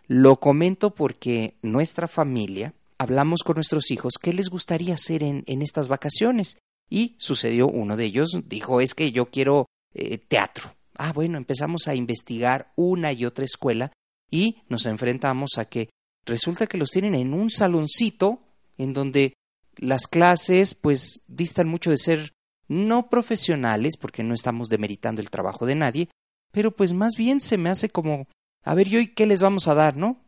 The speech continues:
Hoy, a ver qué, cómo viene inspirado el profesor y a ver qué clase les da". No, tampoco. Entonces empezamos a investigar y dimos con una escuela que realmente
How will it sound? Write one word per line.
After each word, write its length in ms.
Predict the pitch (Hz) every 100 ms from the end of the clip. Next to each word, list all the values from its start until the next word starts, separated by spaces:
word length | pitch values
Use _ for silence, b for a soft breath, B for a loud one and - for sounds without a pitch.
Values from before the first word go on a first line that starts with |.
| -
Hoy, 440 | 185 196 190 175 -
a 80 |
ver 220 | 156 196 -
qué, 320 | 196 185 180 _ _ _
cómo 260 | 208 208 180
viene 220 | 196 196
inspirado 420 | 160 - 156 175
el 80 | 147
profesor 400 | 120 127 147 175
y 60 |
a 60 | 143
ver 180 | 160 156
qué 100 | 147
clase 320 | 160 147 131
les 140 | 117
da". 100 | 127 131 _ _ _ _
No, 300 | 196 254 262
tampoco. 640 | - 180 - 262 - 110 _ _
Entonces 380 | 151 233 247 247
empezamos 500 | 247 170 202 202 -
a 20 |
investigar 800 | 185 143 123 - 113 110 107 - -
y 220 | 214 240 - _ _ _
dimos 840 | 120 123 220 240 165 160 233 -
con 340 | - 120 113 113
una 200 | 117 107
escuela 500 | 127 - 160 127 127
que 160 | - 110
realmente 600 | 113 123 143 165 202